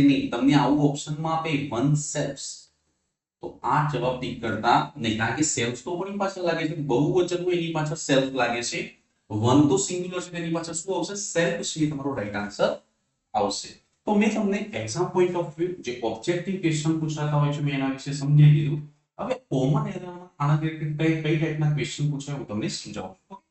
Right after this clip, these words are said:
ચલો. ઓકે, તો ચલો,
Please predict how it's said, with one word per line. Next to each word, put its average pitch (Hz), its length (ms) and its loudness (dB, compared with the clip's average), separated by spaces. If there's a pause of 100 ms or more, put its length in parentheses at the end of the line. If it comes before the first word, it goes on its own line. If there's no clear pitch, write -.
(300)
ચલો. - 120 -14 (2250)
ઓકે, 269 160 -2 (140)
તો 247 120 -2
ચલો, - 140 -4